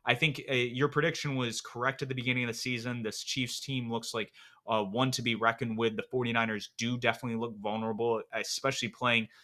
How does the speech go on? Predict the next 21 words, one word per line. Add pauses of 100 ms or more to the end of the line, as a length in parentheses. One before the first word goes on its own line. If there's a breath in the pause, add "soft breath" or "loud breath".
(140 soft breath)
two, (120)
in
my
opinion,
inferior
defenses
the
past
two
weeks
at
home. (300 soft breath)
Uh,
we'll
see
if
that
changes
in
Las
Vegas.